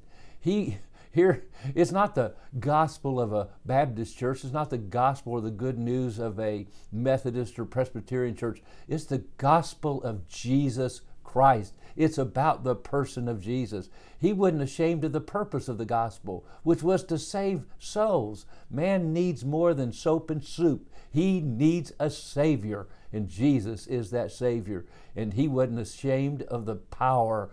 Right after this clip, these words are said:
of the gospel. Nothing can change and transform a life like the power of the gospel.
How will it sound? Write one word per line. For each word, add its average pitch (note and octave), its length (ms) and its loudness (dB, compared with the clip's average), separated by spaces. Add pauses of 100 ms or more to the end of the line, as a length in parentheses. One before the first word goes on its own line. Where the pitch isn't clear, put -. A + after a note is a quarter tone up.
(100)
of C3+ 140 2
the B2+ 100 2
gospel. A2 640 0 (240)
Nothing F3 560 4
can C3 180 -2
change D#3 380 -2
and A#2+ 120 -2
transform D#3 540 -4
a D3+ 60 -4
life A2+ 380 2 (320)
like A#2+ 280 0
the A#2 80 -2
power A2+ 600 0 (160)
of A2 140 -4
the A2+ 100 -2
gospel. G#2+ 640 -2